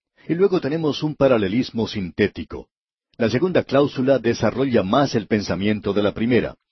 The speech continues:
Leamos lo que nos dice el capítulo veinte de Proverbios, versículo dos.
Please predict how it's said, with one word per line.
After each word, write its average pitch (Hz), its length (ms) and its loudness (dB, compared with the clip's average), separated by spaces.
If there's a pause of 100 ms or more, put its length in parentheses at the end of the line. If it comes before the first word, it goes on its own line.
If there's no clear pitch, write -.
(100)
Leamos 170 340 -4
lo 110 80 -8
que 110 100 -8
nos 90 120 -6
dice 113 240 -2
el 98 80 -4
capítulo 95 460 -6
veinte 101 320 -2
de 87 100 -4
Proverbios, 113 640 -2
versículo 101 540 -6
dos. 80 380 -10